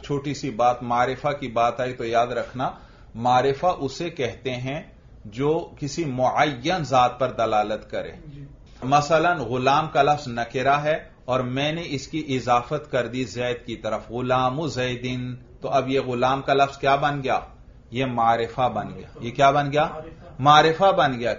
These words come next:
Speaker 1: जैसे ही मैंने कहा गुलाम जैदिन, जैद का गुलाम, आप समझ गए फलां की बात हो रही है,
Speaker 2: जी।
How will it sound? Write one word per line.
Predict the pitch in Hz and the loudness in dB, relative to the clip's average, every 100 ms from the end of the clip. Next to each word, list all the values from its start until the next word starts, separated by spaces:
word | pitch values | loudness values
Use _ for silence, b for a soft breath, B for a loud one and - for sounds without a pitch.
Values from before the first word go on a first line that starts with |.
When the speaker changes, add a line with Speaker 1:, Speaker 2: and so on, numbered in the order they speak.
| 127 | 0
Speaker 1:
जैसे | 147 151 | 0 2
ही | 202 | 2
मैंने | 202 208 | 2 2
कहा | 208 208 | 4 4
गुलाम | 202 202 214 202 | 4 6 6 4
जैदिन, | 170 160 147 143 | 0 0 0 4
जैद | 190 202 | 6 6
का | 208 | 4
गुलाम, | 170 156 143 135 | 2 4 4 4
आप | 151 | 0
समझ | 165 160 147 | -2 -6 -4
गए | 135 | -4
फलां | 135 139 143 | -4 -2 -2
की | 123 110 | -4 -4
बात | 101 98 - | -4 -4 -8
हो | 101 | -12
रही | 98 | -12
है, | 92 - | -14 -18
Speaker 2:
जी। | - | -18